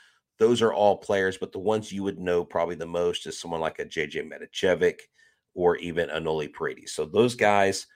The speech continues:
have elected for free agency for the minor leagues. We actually have a forty-man roster of thirty-seven players. So we now, um, we now have three spots to fill,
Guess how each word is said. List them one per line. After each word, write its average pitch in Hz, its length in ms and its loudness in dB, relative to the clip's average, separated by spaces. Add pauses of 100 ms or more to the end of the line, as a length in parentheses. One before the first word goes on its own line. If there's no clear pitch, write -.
(240)
have 87 180 0
elected 90 500 0
for 82 500 -2
free 82 280 -6
agency 80 680 -6 (320)
for 85 100 -4
the 82 80 0
minor 80 300 0
leagues. 78 460 -4
We 95 320 0
actually 104 400 4
have 95 260 2
a 85 80 0
forty-man 92 640 -2
roster 80 680 2 (480)
of 82 440 8 (220)
thirty-seven 98 1200 4 (120)
players. 76 520 -4 (460)
So 85 360 4
we 90 240 -2
now, 87 540 4 (580)
um, 80 760 0 (920)
we 98 120 0
now 90 180 6
have 95 260 4 (100)
three 98 320 -4
spots - 540 -2
to 85 180 -10
fill, 82 460 -2